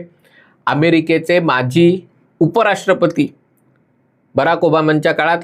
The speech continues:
आठ वर्ष अमेरिकेचे उपराष्ट्रपती आणि पन्नास वर्ष, म्हणजे शरद पवारांनी एवढं राजकारण ज्यांनी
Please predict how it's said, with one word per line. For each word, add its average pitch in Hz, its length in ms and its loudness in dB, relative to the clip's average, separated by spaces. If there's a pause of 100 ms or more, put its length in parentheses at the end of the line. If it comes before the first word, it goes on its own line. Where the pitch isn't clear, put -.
आठ 185 240 -2
वर्ष 175 220 0
अमेरिकेचे 147 600 0
उपराष्ट्रपती 175 760 2
आणि 165 100 0
पन्नास 190 480 0
वर्ष, 185 200 2
म्हणजे 160 240 0
शरद 170 220 0
पवारांनी 196 360 0
एवढं 185 180 4
राजकारण 175 500 0
ज्यांनी 165 300 0